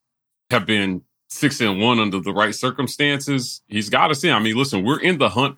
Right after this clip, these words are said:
for the S E C West. Whether we're an actual threat to win it or not, that's another story. I'm gonna wait another few weeks before we get into that. But I feel good. I feel like, uh, being in the conversation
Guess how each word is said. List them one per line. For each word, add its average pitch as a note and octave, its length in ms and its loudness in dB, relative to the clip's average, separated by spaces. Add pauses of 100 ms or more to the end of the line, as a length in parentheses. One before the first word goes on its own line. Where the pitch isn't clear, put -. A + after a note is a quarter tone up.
(120)
for B2+ 80 0
the A#2 180 -4
S B2+ 160 0
E B2 60 -6
C B2+ 180 -2
West. B2 440 -2
Whether D#3 180 -4
we're D3+ 120 2
an C#3 80 2
actual C#3 300 2
threat C3 280 0
to G2+ 60 -8
win D#3+ 200 0
it D3 80 0
or D3+ 60 0
not, C#3+ 280 0 (160)
that's A#2+ 140 -10
another B2 200 2
story. B2 300 0
I'm A2+ 80 -2
gonna G2 120 -4
wait A#2+ 160 2
another A#2 260 0
few A#2 180 -4
weeks A2+ 220 -4
before F#2+ 280 -14
we G2+ 80 -6
get F#2+ 160 -2
into F#2+ 160 0
that. A2+ 340 0 (300)
But D#3 120 4
I - 20 2
feel D#3+ 220 4
good. B2 260 4
I F#2 80 2
feel C#3+ 340 2
like, G#2+ 380 0 (460)
uh, F#2+ 400 4 (420)
being C#3 320 4
in C#3 160 4
the A#2 80 0
conversation A2+ 960 0